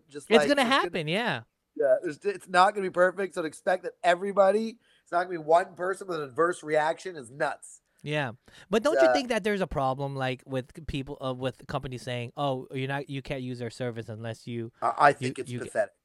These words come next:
Speaker 1: I mean, that's example, example of its own cancel culture. But that's when they start. Like, my biggest problem from last year was censorship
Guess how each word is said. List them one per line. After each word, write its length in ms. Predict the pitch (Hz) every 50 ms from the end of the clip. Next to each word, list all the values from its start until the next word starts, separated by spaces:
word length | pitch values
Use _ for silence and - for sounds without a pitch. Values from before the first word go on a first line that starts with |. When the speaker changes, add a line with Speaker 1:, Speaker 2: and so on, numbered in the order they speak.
| _ _
Speaker 1:
I 60 | - - -
mean, 60 | 120
that's 200 | 131 139 - -
example, 480 | 147 117 135 156 151 151 135 156 156
example 420 | 165 151 123 160 170 175 165 170 165
of 40 | 156
its 140 | 156 -
own 320 | - 160 156 156 151 147 131
cancel 360 | - 147 139 139 127 - 131
culture. 480 | - - 127 117 117 - - 123 110 - - - - _ -
But 100 | 143 139
that's 200 | 185 185 190 -
when 120 | 208 214
they 100 | 202 185
start. 380 | 160 - - 185 175 185 - -
Like, 180 | 165 156 165
my 140 | 165 196 196
biggest 480 | 170 226 285 247 285 - - - _ -
problem 340 | 196 180 175 175 180 165 127
from 160 | 147 147 147
last 340 | 147 139 139 139 - - -
year 360 | 139 135 131 127 123 117 - _ _ _
was 160 | - 131 139 -
censorship 480 | - 147 139 - 123 110 - 104 -